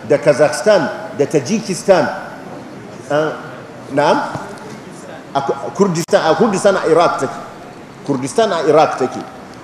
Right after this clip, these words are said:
Waɗannan dai su ne can waɗanda suke kusan ƙarshen inda Soviet Union ta haɗu da Mongolia ta Rasha. A nan suka rayu. Nan musulunci ya yi ƙarfi, ilimin hadisi ya yi ƙarfi.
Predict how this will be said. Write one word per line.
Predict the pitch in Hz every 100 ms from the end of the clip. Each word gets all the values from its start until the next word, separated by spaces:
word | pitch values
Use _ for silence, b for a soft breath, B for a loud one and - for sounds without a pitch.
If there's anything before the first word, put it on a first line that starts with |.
| -
Waɗannan | 165 247 226 220
dai | 196
su | - 233
ne | 208 -
can | - 233 233
waɗanda | 233 226 208 170
suke | - 180
kusan | 170 208 202 -
ƙarshen | 165 143 - 214 214 214 - 214
inda | 233 202 139 98 - - - - - -
Soviet | - - 220 214 196 156
Union | 202 170
ta | 185 -
haɗu |
da | 156 143
Mongolia | 135 127 135 160 151 101 - - - - - - 147 -
ta | - 143
Rasha. | 139 139 - - - - - - - - - - - - - - - 131
A |
nan | 147
suka | 170 190 -
rayu. | 117 98 - - - - - - - - - -
Nan | 123 202
musulunci | 226 226 233 240 - 202 214 208 165
ya | 190
yi |
ƙarfi, | 196 202 190 185 208
ilimin | 185 180 160
hadisi | 147 156 - 117
ya |
yi | 110
ƙarfi. | 110 104